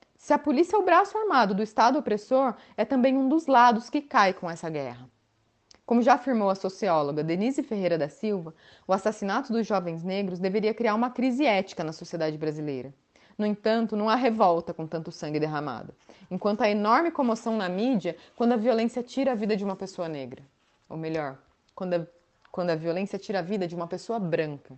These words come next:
Devemos nos perguntar por que não se dá o mesmo valor a essas vidas. Nos Estados Unidos, após a absolvição do policial George Zimmerman, que matou a tiros o adolescente negro Trayvon Martin, surgiu um importante movimento Black Lives Matter,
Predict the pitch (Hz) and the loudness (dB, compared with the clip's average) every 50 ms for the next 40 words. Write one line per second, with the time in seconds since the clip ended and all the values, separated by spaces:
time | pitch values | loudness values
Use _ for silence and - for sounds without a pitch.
0 | _ _ _ _ _ _ _ _ _ _ _ _ _ _ - _ _ _ _ _ | _ _ _ _ _ _ _ _ _ _ _ _ _ _ -20 _ _ _ _ _
1 | _ _ _ _ _ _ _ _ - _ _ _ 165 170 170 208 208 208 202 196 | _ _ _ _ _ _ _ _ -20 _ _ _ -2 0 2 2 2 2 0 0
2 | 190 - - 190 170 170 165 160 - 185 190 175 165 - - _ _ _ - 233 | -4 -2 -2 -2 0 0 -2 0 2 2 2 0 -2 -8 -18 _ _ _ -2 -2
3 | 240 240 - - 294 349 320 277 254 - - 196 180 190 185 180 170 170 165 180 | -2 0 2 2 4 4 4 2 0 0 -2 2 4 4 4 4 2 0 -2 -2
4 | 170 165 170 156 156 156 151 143 147 - 156 147 139 143 143 135 123 127 - - | -4 -2 0 2 2 2 0 0 -2 -4 -6 -6 -6 -10 -10 -10 -12 -14 -16 -18
5 | - _ _ _ _ _ _ _ _ - 190 202 214 214 - 247 240 233 190 185 | -20 _ _ _ _ _ _ _ _ -4 -2 -2 -2 0 2 2 2 2 2 -2
6 | 170 180 202 220 202 170 175 156 - 190 185 202 196 185 180 - - 190 175 170 | -2 -2 0 -2 0 0 -2 0 2 2 2 2 2 -2 -4 -2 -4 -4 -4 -4
7 | 170 - - 185 185 190 175 156 151 - 175 170 - - 185 165 170 165 180 190 | -8 -4 -4 -2 -2 -2 -4 -4 -6 -6 -8 -8 -2 0 2 2 2 2 2 2
8 | 196 208 185 190 170 165 196 208 214 208 180 160 151 143 143 - - - - _ | 2 2 0 -2 -4 -2 -2 -2 0 -2 -2 -4 -6 -10 -12 -16 -20 -20 -20 _
9 | _ - 202 202 190 190 190 220 214 233 233 - - - 220 208 180 170 170 170 | _ -2 0 0 0 0 0 0 0 0 -2 -6 -4 -2 0 0 0 0 -2 -2
10 | 165 160 160 165 165 - 170 175 - - 175 165 160 160 156 156 147 147 - - | 0 0 -2 -2 -4 -6 -8 -8 -8 -8 -8 -6 -6 -4 -4 -4 -6 -8 -12 -20
11 | _ _ _ _ _ - - 196 196 220 196 185 180 160 156 151 160 175 196 214 | _ _ _ _ _ -2 2 2 4 2 2 -2 -6 -6 -6 -4 -4 -2 -2 -2
12 | 214 226 - - 156 147 - _ _ _ _ - - 220 208 190 175 220 220 233 | -2 -4 -6 -14 -14 -14 -14 _ _ _ _ -8 -4 -2 -2 0 0 -2 -2 -2
13 | 226 226 233 220 240 - _ 262 277 320 311 - 254 240 220 208 214 196 214 - | -2 -2 -2 -4 -4 -2 _ 0 0 0 0 0 -2 -2 0 -2 -2 -4 -4 -4
14 | 202 180 208 202 233 277 277 - 214 180 175 180 196 196 196 190 - 190 175 156 | -4 0 2 2 2 2 0 0 2 2 4 2 2 0 -2 -4 -4 -4 -4 -2
15 | 151 139 131 117 117 | -4 -4 -4 -6 -10